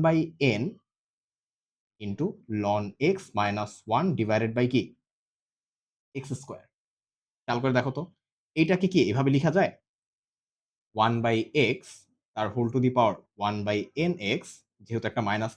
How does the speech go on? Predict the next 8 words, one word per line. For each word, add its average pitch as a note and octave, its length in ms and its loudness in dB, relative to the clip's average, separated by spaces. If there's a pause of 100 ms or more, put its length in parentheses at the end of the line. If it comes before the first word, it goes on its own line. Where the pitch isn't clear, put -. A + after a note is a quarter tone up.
ছিল, C#3 160 2 (880)
আর G2+ 80 -6 (140)
এটাকে C#3+ 300 -4
লিখা D3+ 200 -2
যাবে E3+ 160 -4 (340)
ln G#2 180 0 (260)
x F#3+ 40 -8 (180)
minus G#2+ 300 -4